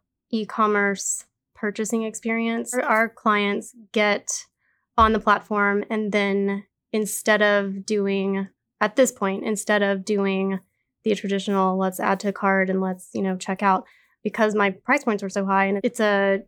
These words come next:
an emotional investment, we are getting contacted the regular way. They'll email us, they'll call us, they'll come by the studio, and that's where they're converting. And so it's also had, it's had this really nice effect of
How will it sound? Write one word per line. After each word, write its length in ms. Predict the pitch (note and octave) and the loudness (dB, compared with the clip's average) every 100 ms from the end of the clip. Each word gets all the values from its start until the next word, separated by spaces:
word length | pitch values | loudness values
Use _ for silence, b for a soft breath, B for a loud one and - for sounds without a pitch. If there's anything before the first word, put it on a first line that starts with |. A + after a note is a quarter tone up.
| - | 0
an 80 | A#3 | 2
emotional 580 | A3+ A3 A3 A3+ G3 | 4 2 2 2 2
investment, 600 | G3 G3 G3+ G3+ F#3+ G3 - | 2 0 0 0 -2 -2 -8
we 480 | G#3 G#3 A3+ A#3 A#3+ | -12 -6 -2 2 4
are 100 | A#3 | 2
getting 260 | G#3+ G#3 G3+ | 2 0 0
contacted 840 | - G#3 G#3 G3+ G3 G3 G3 F#3+ - _ _ _ _ _ - | 0 0 0 -2 -2 -2 -2 -4 -10 _ _ _ _ _ -6
the 60 | G3 | -2
regular 280 | G3 G3 | -2 -2
way. 140 | G3+ A3+ | 0 0
They'll 200 | G3 F#3 | 0 -2
email 260 | G#3 G3 G3 | 0 0 0
us, 200 | G3 - | -2 -2
they'll 120 | G3 | -4
call 260 | G3+ F#3+ | 0 0
us, 220 | F#3+ F#3 F#3 | 0 -2 -2
they'll 480 | G3 F#3+ F#3 F#3+ - _ _ _ | -2 0 0 -4 -8 _ _ _
come 140 | - | -4
by 120 | G3+ G3 | -2 -2
the 80 | |
studio, 440 | G3 G#3+ G#3 G#3 A3 | -2 -2 0 2 0
and 360 | - G#3 G3+ | 0 0 0
that's 320 | F#3+ G3 G3 - | 2 2 2 -4
where 120 | G3+ | -2
they're 440 | G3 F#3+ F#3+ G3 - - | 0 0 -2 -4 -10 -10
converting. 680 | - G#3 F#3+ F#3+ - - G#3 _ B B B _ - | -4 -2 0 -2 -4 -6 -10 _ B B B _ -4
And 220 | G#3+ G#3 | -2 -2
so 360 | - G#3+ G3+ G3+ | 2 4 4 2
it's 200 | C4 A3+ | 0 0
also 400 | - A3 G#3+ A3+ | 4 4 4 2
had, 680 | G#3+ G3 G#3 G#3 G3+ G3+ G3+ - | 2 4 6 6 4 2 0 -2
it's 120 | G3 | 2
had 160 | B3+ A#3+ | 4 6
this 360 | A#3 A3+ - - | 4 2 -6 0
really 280 | A#3 A#3+ | 4 4
nice 240 | A#3 G#3+ A#3 | 6 4 0
effect 340 | G#3 G#3+ G#3 | 0 0 0
of 580 | B3 G#3+ G3+ G3 F#3+ - | 2 4 4 2 -2 -8